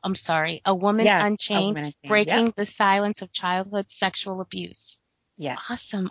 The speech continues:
Speaker 1: Awesome. I look forward to reading that. I know it'll be
Speaker 2: Yeah.
Speaker 1: a wonderful inspirational book. Uh,
Speaker 2: Thank you,
Speaker 1: just a
Speaker 2: thank you.
Speaker 1: You're welcome. You're welcome. Just a fun, quick question for you.
Speaker 2: Mm.
Speaker 1: Sharika, what is a favorite vacation destination spot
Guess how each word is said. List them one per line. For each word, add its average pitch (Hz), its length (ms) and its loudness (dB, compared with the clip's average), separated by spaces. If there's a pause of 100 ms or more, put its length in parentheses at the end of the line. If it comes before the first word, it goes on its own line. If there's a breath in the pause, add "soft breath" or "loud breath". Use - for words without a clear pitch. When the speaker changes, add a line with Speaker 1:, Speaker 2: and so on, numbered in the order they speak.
Speaker 1:
Awesome. 196 460 -4
I 190 60 -4
look 214 200 0
forward 208 340 0
to 185 80 -8
reading 202 320 2
that. 185 120 -2
I 185 80 2
know 190 220 4
it'll 196 180 -4
be 180 240 -2
Speaker 2:
Yeah. 262 320 -10
Speaker 1:
a 185 80 2
wonderful 196 480 2
inspirational 180 720 0
book. 170 240 -4 (920)
Uh, 226 260 6 (120)
Speaker 2:
Thank 156 200 -6
you, 233 60 -6
Speaker 1:
just - 260 2
a 302 40 4
Speaker 2:
thank 139 160 -6 (460)
you. 262 100 -2
Speaker 1:
You're 285 80 -2
welcome. 214 420 2
You're 220 120 6
welcome. 214 400 2 (320 soft breath)
Just - 260 2
a - 40 2
fun, 269 300 6
quick - 220 -2
question 254 460 2
for 240 220 2
you. 240 200 2
Speaker 2:
Mm. - 60 -10 (420 loud breath)
Speaker 1:
Sharika, 277 460 2
what 311 200 6
is 349 180 4 (100)
a 247 140 4 (160)
favorite 285 460 2 (180)
vacation 254 640 2
destination 208 720 0
spot 185 380 0